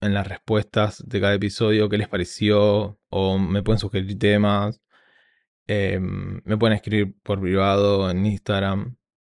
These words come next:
en cualquier de, cualquiera de los dos Instagram, tanto el de podcast como en mi cuenta personal. Y bueno,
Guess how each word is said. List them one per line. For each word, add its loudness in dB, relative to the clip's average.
en -4
cualquier 0
de, -2
cualquiera 0
de 2
los 2
dos -6
Instagram, -2
tanto -2
el -2
de -6
podcast 2
como -4
en -4
mi -6
cuenta 0
personal. -2
Y 0
bueno, 0